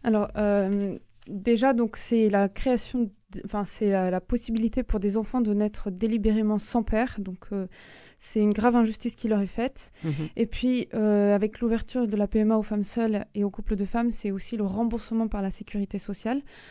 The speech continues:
Speaker 1: Donc, euh, remboursement d'une pratique qui n'a rien de médical à la base.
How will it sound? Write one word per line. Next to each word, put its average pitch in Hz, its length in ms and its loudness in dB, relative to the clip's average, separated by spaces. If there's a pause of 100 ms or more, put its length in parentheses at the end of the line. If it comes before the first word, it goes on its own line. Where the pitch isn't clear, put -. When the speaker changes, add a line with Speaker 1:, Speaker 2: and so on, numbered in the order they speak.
(160)
Speaker 1:
Donc, 208 260 -4
euh, 196 300 4
remboursement 214 500 0
d'une 208 160 -2
pratique - 500 -8
qui 214 200 -4
n'a 180 480 -2
rien 196 380 0
de 196 120 -2
médical 190 460 -4
à 185 40 -2
la 180 120 -2
base. 190 340 -2